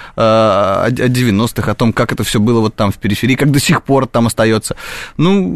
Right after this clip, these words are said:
не знаю, всё, всё из жизни взято и, и, и по любви. Вот, то есть какой-то, ну, а этот, э, дом маленькой Нади, да, э, этот её двор, только она ковёр выбивает. Ну,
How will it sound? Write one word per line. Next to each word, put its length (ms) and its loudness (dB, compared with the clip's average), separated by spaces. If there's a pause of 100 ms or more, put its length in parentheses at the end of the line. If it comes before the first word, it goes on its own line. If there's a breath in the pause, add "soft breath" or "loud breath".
не 100 0
знаю, 200 -2
всё, 180 0
всё 140 0
из 320 2
жизни 280 2
взято 340 0
и, 120 -2
и, 280 -2
и 40 2
по 100 0
любви. 440 0 (840)
Вот, 360 0
то 100 0
есть 120 2
какой-то, 380 0
ну, 320 0 (160 loud breath)
а 120 4
этот, 240 -4
э, 200 2
дом 240 2
маленькой 400 2
Нади, 340 0 (300 loud breath)
да, 260 2 (300 loud breath)
э, 640 4
этот 180 -2
её 120 2
двор, 360 0 (120)
только 200 0
она 120 0
ковёр 340 0
выбивает. 640 0
Ну, 360 0